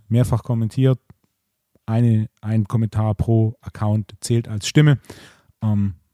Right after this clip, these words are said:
wer die meisten Kommentare hat am Ende einer zweiwöchigen Phase, heute ist quasi, wenn dieser Podcast rauskommt,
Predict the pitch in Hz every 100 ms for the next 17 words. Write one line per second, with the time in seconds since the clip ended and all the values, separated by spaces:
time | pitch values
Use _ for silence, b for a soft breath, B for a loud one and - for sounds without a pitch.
0 | _ - 110 107 113 123 - - 113 107
1 | 120 117 117 110 123 117 113 123 131 113
2 | 113 107 - - 110 131 123 110 120 113
3 | 107 131 143 139 143 b b b 113 127
4 | 123 120 - - 117 117 110 107 110 113
5 | 101 117 - 107 101 117 - - 113 110